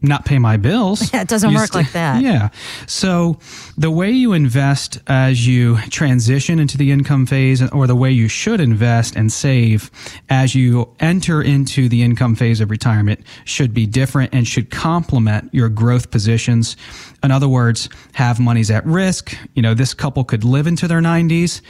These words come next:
Speaker 1: You don't want all your money in annuities. You don't want all your money in bonds. You don't want all your money in stocks. Be diversified. Let's make sure the money lasts, and let's make sure the monies are in the right places. So when things like this happen in the market, we don't freak out.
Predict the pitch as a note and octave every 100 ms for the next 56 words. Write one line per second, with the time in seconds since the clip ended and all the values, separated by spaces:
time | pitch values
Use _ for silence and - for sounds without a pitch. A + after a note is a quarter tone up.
0 | - - - A#2+ C3+ B2 C#3 C#3+ C#3 D3
1 | D3 C#3+ D3 D3+ C#3 C3 D3 D#3 D#3 D#3
2 | C3+ B2+ - B2+ C3 B2+ C3 D3 D3+ C#3+
3 | D3 C#3 C3+ C#3 D3 D3 - - - -
4 | B2 A#2+ B2+ C3+ C#3 D3 C#3+ D3 C#3+ -
5 | C3 C3 - - - - - _ - -
6 | C3+ C#3 C#3+ D3+ C#3 D3+ D3 C3 C3+ C3
7 | - - - B2+ A#2+ C#3+ C3 - C#3+ C3
8 | C3 C#3+ B2+ C3+ D3+ B2+ C3+ - - -
9 | _ C3 B2+ C3 - C#3+ B2+ - B2 A#2
10 | A#2+ B2 A#2 A#2 A2+ A2+ A#2 A#2+ - F#3+
11 | A3+ C3 A#2 A2+ - - - - C3+ B2
12 | A#2+ C#3+ D3+ D#3 D3+ D#3 E3+ D#3+ E3+ E3
13 | D#3 F3 G3+ C#3+ C#3+ - - _ C3+ B2+
14 | B2 - A#2+ A2+ F#2+ G2